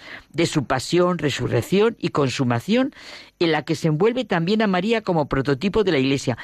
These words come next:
Yo de verdad, José Manuel, me he acostumbrado tanto al rosario que necesito el rosario porque es sentir y vivir todo el misterio de Cristo desde la encarnación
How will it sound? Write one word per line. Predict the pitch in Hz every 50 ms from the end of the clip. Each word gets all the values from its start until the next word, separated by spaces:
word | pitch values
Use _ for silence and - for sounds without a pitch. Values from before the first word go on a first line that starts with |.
| - - - - - - -
Yo | - 139 202 233
de | 240
verdad, | 214 196 156 175 190
José | - 170 147 147 151
Manuel, | 147 151 165 165 147 - - - - - -
me | - 170 214
he | 247
acostumbrado | 254 - - 233 - - 196 180 175 160 147 143 139
tanto | - 180 185 180 -
al | 185 170
rosario | 147 147 - - 147 131 127 160 214 269 - - - - - - - _ _ -
que | - 180
necesito | 160 160 156 - - 160 - - 240 262 247 - - 147 123 - - - - - -
el | - 160 139
rosario | 139 156 - - 208 220 247 269 277 277 - - - - - - - _
porque | - 160 156 135 - 226
es | 240 - - - - - - -
sentir | - - - 190 175 165 147 120 - 277 285
y | 262 254
vivir | 214 208 170 180 170 151 -
todo | _ - 208 233 240 262
el | 247
misterio | 208 202 - - 170 156 139 139
de | 131 135 139
Cristo | - 196 185 233 - - 240 - -
desde | 147 185 190 - - 180
la | 175 165
encarnación | 156 139 - 160 151 156 151 147 - 202 226 240 254